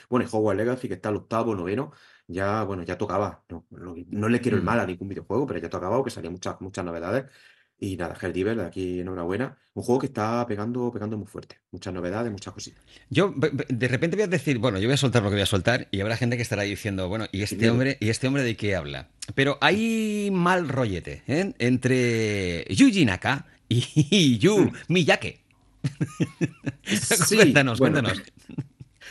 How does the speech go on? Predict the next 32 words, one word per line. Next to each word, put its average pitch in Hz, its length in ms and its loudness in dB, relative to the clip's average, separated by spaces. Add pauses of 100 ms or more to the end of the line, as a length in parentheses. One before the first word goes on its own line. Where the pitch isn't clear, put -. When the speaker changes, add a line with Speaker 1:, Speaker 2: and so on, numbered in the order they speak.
(140)
Speaker 1:
No, 165 180 2 (260)
sí - 120 2
es 175 60 2
verdad 208 200 2
que 170 220 2
viene 170 260 2
por 160 180 2
historia, 143 360 2
viene 143 200 -4
la 147 80 -6
historia 143 240 -4
un 151 60 -6
poquito 117 380 -8
más 104 200 -2
atrás, 101 220 -4
porque 98 260 -8
Yuji 135 240 0
Naka, 139 240 -2
que 117 80 -6
es 107 40 -6
el 110 40 -16
creador 101 300 -6
de 87 80 -8
Sonic, 107 360 -2 (360)
pues 107 160 -2
estuvo 139 280 4
en 135 60 6
Speaker 2:
Ujú. 110 100 4
Speaker 1:
Square 104 200 0
Enix 113 220 -2
haciendo 113 380 -6
un 92 680 -6